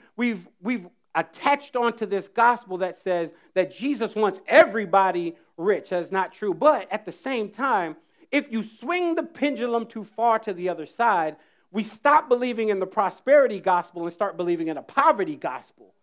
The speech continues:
This gospel that says that any materialistic stuff you have is dangerous, but that is not true either.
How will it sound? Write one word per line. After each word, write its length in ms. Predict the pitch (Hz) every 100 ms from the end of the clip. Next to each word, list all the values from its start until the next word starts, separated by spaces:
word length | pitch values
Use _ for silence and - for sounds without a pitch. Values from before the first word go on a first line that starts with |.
| _ _ _ _
This 160 | 254 262
gospel 440 | - 285 277 247
that 140 | 233 226
says 200 | 262 233
that 220 | 214 180 - _
any 280 | - 349 381
materialistic 920 | 370 349 - 311 302 277 269 269 247
stuff 280 | - - 233 233
you 140 | 214
have 440 | 220 214 175 147 - _ -
is 220 | 185 180
dangerous, 580 | - 220 208 165 151 - _
but 220 | 160 156
that 200 | - 330
is 140 | 302 208
not 220 | 226 220
true 320 | - 226 220
either. 340 | 240 170 104